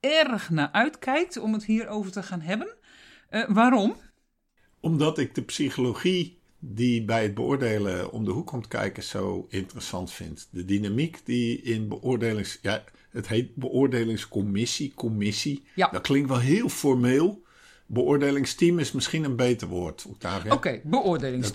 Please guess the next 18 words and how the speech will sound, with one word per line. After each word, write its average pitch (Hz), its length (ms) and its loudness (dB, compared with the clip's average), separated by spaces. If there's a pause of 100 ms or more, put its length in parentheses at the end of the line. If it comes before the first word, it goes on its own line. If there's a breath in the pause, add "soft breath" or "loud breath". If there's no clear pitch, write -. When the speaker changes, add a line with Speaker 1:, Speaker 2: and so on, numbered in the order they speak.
Speaker 2:
Dat - 0 -
is 127 100 2
iets, - 260 0
eh, 113 400 0
eh, 107 520 -4
losser. 135 600 0
En, 104 360 -4
eh, 110 160 -4
bij 107 180 0
commissie 120 460 -2
denk 113 240 -2
je 110 140 -8
van, 113 260 -4
oh, 135 340 -2
formeel 123 720 -4
onderzoek, 123 640 -8
hè, 139 160 -6 (760)
vastleggen. 123 600 -6